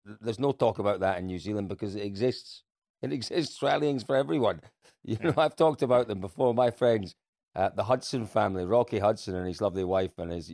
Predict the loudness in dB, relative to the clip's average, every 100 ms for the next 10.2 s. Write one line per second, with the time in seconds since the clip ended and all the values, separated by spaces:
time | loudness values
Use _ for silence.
0 | -20 _ -4 -2 0 0 0 -4 -4 -4
1 | -4 -4 -2 -2 -2 -2 -4 -2 0 -2
2 | -2 -4 -4 -4 -6 _ _ _ -12 -8
3 | -2 0 2 2 0 -2 -4 -2 0 0
4 | -2 -4 -14 -18 -14 -6 -2 -2 -2 -2
5 | -2 -2 -4 -6 -2 -4 -6 -6 -4 -2
6 | -4 -8 _ _ _ -10 -6 -4 -4 -2
7 | -2 -2 -2 -2 -2 -4 -6 -12 -12 -12
8 | -10 -12 _ _ _ -12 -10 -10 -6 0
9 | 0 -2 -12 -8 -8 -8 -12 -2 -2 -2
10 | -6